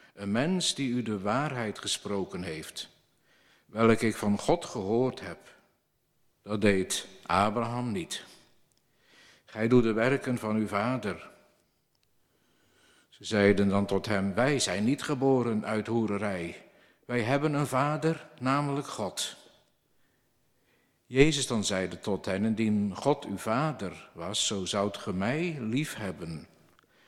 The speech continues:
Want ik ben van God uitgegaan en kom van hem. Want ik ben ook van mijzelf niet gekomen, maar hij heeft mij gezonden.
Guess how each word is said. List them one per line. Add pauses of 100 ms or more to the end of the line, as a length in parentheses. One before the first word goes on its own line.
(320)
Want
ik
ben
van
God
uitgegaan (800)
en (260)
kom
van
hem. (760)
Want
ik
ben
ook (460)
van
mijzelf
niet
gekomen,
maar
hij
heeft
mij
gezonden.